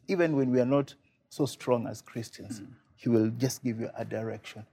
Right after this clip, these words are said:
Speaker 2: Mm.
Speaker 1: He'll throw a word in your heart. He'll send some help for you. And you see, the, uh, Moses, a man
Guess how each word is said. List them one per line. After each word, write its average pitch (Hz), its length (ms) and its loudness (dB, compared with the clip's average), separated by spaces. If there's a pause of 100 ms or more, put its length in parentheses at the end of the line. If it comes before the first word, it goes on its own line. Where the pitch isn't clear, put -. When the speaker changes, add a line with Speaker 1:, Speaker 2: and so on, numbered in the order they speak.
Speaker 2:
Mm. 135 160 -4
Speaker 1:
He'll 120 120 4
throw 147 240 8
a 127 40 10
word 117 280 6
in 113 100 -2
your 113 140 -6
heart. 107 240 -8 (260)
He'll 131 140 6
send 143 340 6
some 123 220 -4
help 120 320 0
for - 240 -6
you. 110 180 -4 (340)
And 120 280 6 (160)
you 135 80 2
see, 147 320 4 (300)
the, 127 120 2 (260)
uh, 113 480 10
Moses, 127 540 4
a 139 80 2
man 127 480 6